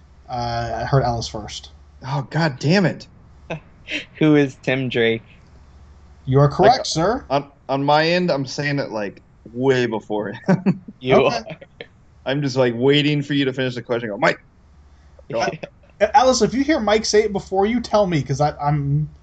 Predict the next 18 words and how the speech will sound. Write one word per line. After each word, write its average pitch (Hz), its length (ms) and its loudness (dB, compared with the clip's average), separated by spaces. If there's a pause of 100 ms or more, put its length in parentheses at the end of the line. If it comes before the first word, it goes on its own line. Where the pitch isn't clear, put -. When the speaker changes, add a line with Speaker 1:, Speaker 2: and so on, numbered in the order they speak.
(140)
Speaker 3:
I 123 80 -4
know. 110 160 0
I 120 140 4
Speaker 1:
Okay. 135 120 -6
Speaker 3:
hear 151 340 -4
me. 120 340 -10
I 131 160 0
hear 151 240 -4
me 117 300 -8
first. 113 440 -6
Speaker 1:
<laughs> 247 1900 -2
Non-bias 147 640 2
from 156 160 -10
Ellis. 147 480 -2 (720)
Speaker 2:
<laughs> - 760 -10
Speaker 1:
Ellis, 180 280 0
go 170 100 -2
ahead. 165 260 2